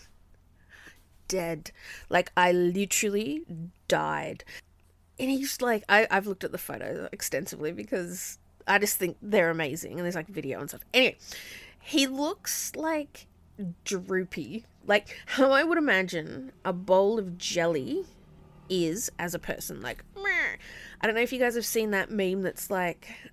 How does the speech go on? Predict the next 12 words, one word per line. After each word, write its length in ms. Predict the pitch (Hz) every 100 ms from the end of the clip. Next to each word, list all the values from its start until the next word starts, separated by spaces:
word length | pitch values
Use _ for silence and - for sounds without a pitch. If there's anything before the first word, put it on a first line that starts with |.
| -
um, 500 | 185 165 160 - -
two 200 | - 277
guys, 420 | 208 185 175 165
one 140 | 185 202
of 80 | 202
them's 160 | 180 185
eating 280 | 175 170 170
and 100 | 165
the 60 |
other 140 | 170 190
one's 180 | 170
like, 180 | 175 165